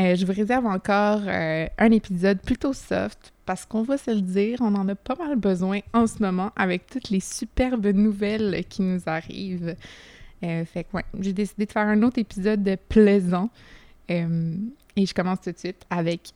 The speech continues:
mon vœu de la semaine. Alors, cher onze heures onze, une fois que le co-, le confinement va être terminé, genre vraiment terminé, j'aimerais devenir la queen du dating game. Je veux être prête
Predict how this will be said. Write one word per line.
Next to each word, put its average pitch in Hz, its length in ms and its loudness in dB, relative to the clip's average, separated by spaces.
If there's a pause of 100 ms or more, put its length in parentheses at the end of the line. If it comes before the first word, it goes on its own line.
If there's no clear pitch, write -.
mon 185 200 2
vœu 175 180 -2
de 165 80 -4
la 160 120 -6
semaine. 190 580 -14 (1160)
Alors, 180 480 0
cher 202 520 -4
onze 202 200 2
heures 165 220 0
onze, 202 400 -14 (800)
une 240 140 4
fois 302 180 -2
que - 120 -4
le 190 60 0
co-, - 260 0
le 190 160 4
confinement 190 500 2
va 190 140 2
être 175 120 -6
terminé, 170 480 -2 (280)
genre 170 240 0
vraiment 185 600 2
terminé, 170 540 -2 (560)
j'aimerais 202 380 4
devenir 214 420 8
la 190 180 4
queen 214 920 4 (100)
du 180 200 -6
dating 190 560 4
game. 165 600 -4 (560)
Je 190 80 -2
veux 190 140 2
être 202 160 2
prête 226 260 -4